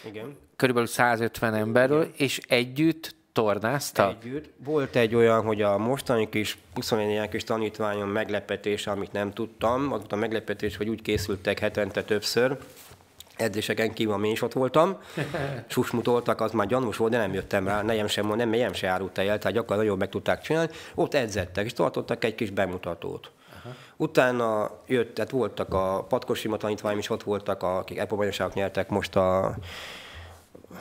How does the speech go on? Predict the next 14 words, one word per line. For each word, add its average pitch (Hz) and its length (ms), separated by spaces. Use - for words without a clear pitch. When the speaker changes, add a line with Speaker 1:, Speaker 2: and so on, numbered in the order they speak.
Speaker 1:
Árpinak, 98 580
a 95 180
koreográfusnak 98 600
a - 20
tanítványai, 95 720
Majlát 92 400
Árpiék, 107 480
ők 101 180
is - 240
csináltak 92 420
és 98 120
bemutatót, 95 420
meghívtam 98 580
őket, 113 400